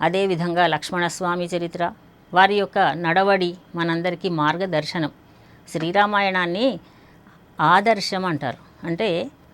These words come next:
ఆదర్శం అంటే అద్దం అండి. అద్దము వలె మనకు ఉపయోగపడుతుందట రామాయణం. అదెలా అంటే, మనం ఏం చేస్తామంటే,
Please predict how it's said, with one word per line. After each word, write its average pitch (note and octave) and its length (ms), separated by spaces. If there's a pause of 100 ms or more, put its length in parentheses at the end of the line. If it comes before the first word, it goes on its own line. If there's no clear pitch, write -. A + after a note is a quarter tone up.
(180)
ఆదర్శం G#3+ 460
అంటే G3 280
అద్దం F3+ 320
అండి. C#3 180 (600)
అద్దము G#3+ 400
వలె A3 200
మనకు G#3 300
ఉపయోగపడుతుందట F#3+ 840
రామాయణం. D#3 560 (560)
అదెలా G3 480 (520)
అంటే, F3 420 (720)
మనం F#3+ 280
ఏం G#3+ 200
చేస్తామంటే, G#3 800